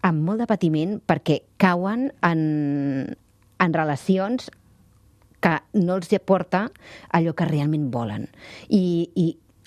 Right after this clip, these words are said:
i segueixen allà amb l'esperança de que al final aquella persona canvi d'opinió, que al final vulgui tenir una parella o que no la vulgui tenir o que, que vulgui tenir fills, i clar, intenten com canviar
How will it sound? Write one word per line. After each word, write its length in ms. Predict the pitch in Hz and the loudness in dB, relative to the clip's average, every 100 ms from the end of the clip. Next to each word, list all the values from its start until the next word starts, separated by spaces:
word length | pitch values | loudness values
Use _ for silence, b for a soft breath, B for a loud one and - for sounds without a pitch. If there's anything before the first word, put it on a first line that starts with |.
| - | 0
i 80 | 202 | 2
segueixen 400 | 190 185 254 226 | 2 0 0 0
allà 160 | 208 208 | 0 -2
amb 160 | 220 180 | 0 -2
l'esperança 800 | 151 - 151 185 214 - 196 240 - B B | -2 0 0 0 -2 0 0 0 -8 B B
de 140 | - | 0
que 80 | 175 | 2
al 40 | 170 | 2
final 180 | 160 190 | 2 0
aquella 220 | 220 220 | 0 -2
persona 260 | 214 214 202 | 0 0 0
canvi 400 | 202 208 208 214 | 0 0 0 0
d'opinió, 640 | 208 175 175 190 214 214 208 | -2 0 0 0 -2 -2 -2
que 60 | 185 | 0
al 60 | |
final 160 | 185 185 | 0 0
vulgui 220 | 190 190 | 0 0
tenir 220 | 190 185 185 | 2 2 2
una 100 | 190 | 2
parella 400 | 185 196 196 190 | 2 2 2 0
o 60 | 196 | 0
que 120 | 190 160 | 0 0
no 80 | |
la 80 | 180 | 0
vulgui 200 | 190 202 190 | 0 -2 0
tenir 240 | 190 196 | 0 0
o 80 | 175 | 2
que, 140 | 175 147 B B - | 2 0 B B 0
que 80 | 160 | 2
vulgui 140 | 185 | 2
tenir 200 | 196 208 | 0 0
fills, 400 | 180 208 202 180 - | 2 2 0 -4 0
i 140 | 160 - - | -2 -2 0
clar, 220 | 175 160 | 0 2
intenten 480 | 180 156 175 170 214 | 0 0 0 0 -2
com 160 | 202 202 | -2 0
canviar 420 | 160 147 139 160 | 0 0 0 -4